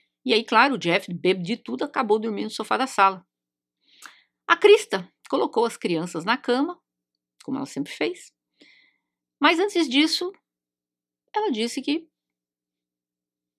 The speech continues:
crianças barulhentas dentro de casa, não tinha nada de anormal. Foram todos dormir e eis que por volta das quatro e dois da manhã,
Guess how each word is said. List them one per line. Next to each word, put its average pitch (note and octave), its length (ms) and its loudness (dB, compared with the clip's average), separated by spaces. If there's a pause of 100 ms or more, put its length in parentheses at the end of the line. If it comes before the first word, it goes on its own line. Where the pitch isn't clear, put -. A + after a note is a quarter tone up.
(180)
crianças A4 400 2
barulhentas A3 560 0
dentro G#3+ 160 -6
de C#4+ 60 -12
casa, G3 280 2
não F#3 60 -4
tinha B3+ 180 -4
nada C4+ 280 -2
de B3+ 100 -2
anormal. C#4 600 2
Foram G#3+ 220 -4
todos A3+ 300 -2
dormir C#4 420 0 (140)
e C4 100 0
eis A#3+ 140 -2
que C4 100 -8
por A#3+ 140 -6
volta G#3 260 -4
das G3+ 160 -6
quatro A3+ 320 0
e A#3+ 60 -2
dois F3+ 280 -4
da G3 100 -6
manhã, A#3 360 -2